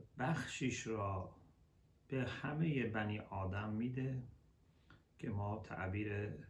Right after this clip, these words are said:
کرامت می‌کنیم، لقد کرمنا بنی آدم، اما بخشیش باید اکتساب بشه. ان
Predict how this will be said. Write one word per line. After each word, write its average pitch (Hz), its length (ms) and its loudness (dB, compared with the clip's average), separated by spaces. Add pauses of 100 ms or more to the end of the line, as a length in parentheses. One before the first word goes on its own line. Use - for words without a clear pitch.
(320)
کرامت 95 680 0
می‌کنیم، 127 440 2
لقد 92 340 -2
کرمنا 110 680 0
بنی 127 300 2
آدم، 123 440 0 (1120)
اما 170 300 6
بخشیش 156 840 4 (720)
باید 113 480 2 (400)
اکتساب 101 800 -2
بشه. 87 300 -6 (180)
ان 110 280 0